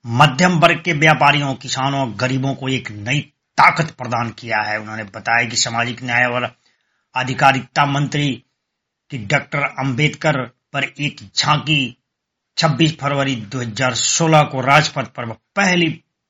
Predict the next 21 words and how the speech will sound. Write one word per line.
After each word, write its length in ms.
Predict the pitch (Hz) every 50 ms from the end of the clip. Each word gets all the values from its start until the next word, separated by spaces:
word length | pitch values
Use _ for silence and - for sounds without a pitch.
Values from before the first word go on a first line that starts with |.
| _ _ - -
बार 220 | 160 175 185 180 165
रा-, 480 | 156 147 143 139 135 135 135 117 107 98
गणतंत्र 580 | 143 139 139 131 - - 156 151 123 - 127 113
दिवस 420 | 104 131 139 131 123 - - - _ -
परेड 280 | 139 139 139 139 - 127
में 80 | 120
सम्मिलित 600 | 117 - - - - - 165 156 147 135 117 104
किया 220 | 101 107 110 104 101
गया। 160 | 101 107 110
उन्होंने 320 | 110 110 110 113 117 117 104 - _ _ - - _ _ -
कहा 180 | 143 131 131
कि 280 | 131 - 147 143 127 - _ _ _ _ _ 113
बाबा 260 | 107 127 131 135 135
साहब 440 | 127 - 139 131 127 131 123 117 - 127
अंबेडकर 420 | 127 120 135 127 - - 135 143
के 140 | - - 113
जन्म 320 | - - 147 143 139 135
दिवस 320 | 113 135 135 131 131 127 -
पर 180 | - 127 120
पहले 460 | 110 - _ - 131 131 135 139 143
भी 300 | 135 139 139 139 139 135